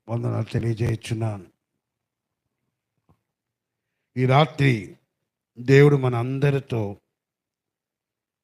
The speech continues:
మాట్లాడే అంశము, నీ హృదయ వాంఛలు తీర్చబడాలంటే,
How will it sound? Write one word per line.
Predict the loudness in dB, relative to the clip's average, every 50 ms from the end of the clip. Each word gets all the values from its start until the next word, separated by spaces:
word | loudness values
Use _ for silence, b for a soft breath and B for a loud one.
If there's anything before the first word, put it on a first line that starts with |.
| _ _
మాట్లాడే | -4 -4 -4 -4 -2 -2 -2 -2 -2 -2
అంశము, | -2 -2 -4 -4 -4 -4 -4 -6 -6 -8 -12 -20 -20 _ _ _ _ _ _ _ _ _ _ _ _ _ _ _ _ _ _ _ _ _ _ _ _ _ _ _ _ _ _ _ _ _ _ _ _ _ _ _ _ _ _ _ _ _ _ _ _ _ _ _ _ _ _ _ _ _ _ _ _ _ _ _ _ _ _ _ _ _ _ _ _ _ -6
నీ | -2 -2 0
హృదయ | 0 0 2 2 4 6 6 6 8 8 6
వాంఛలు | 6 6 6 4 4 2 0 -2 -2 2 4 4 6 6 6 6 4 2 -2 -8 _ _ _ _ _ _ _ _ _ _ _ _ _ _ _ -2
తీర్చబడాలంటే, | 0 0 0 0 -2 -2 2 4 4 4 4 4 4 2 2 2 0 0 -2 -2 -2 -2 -4 -4 -6 -12 -16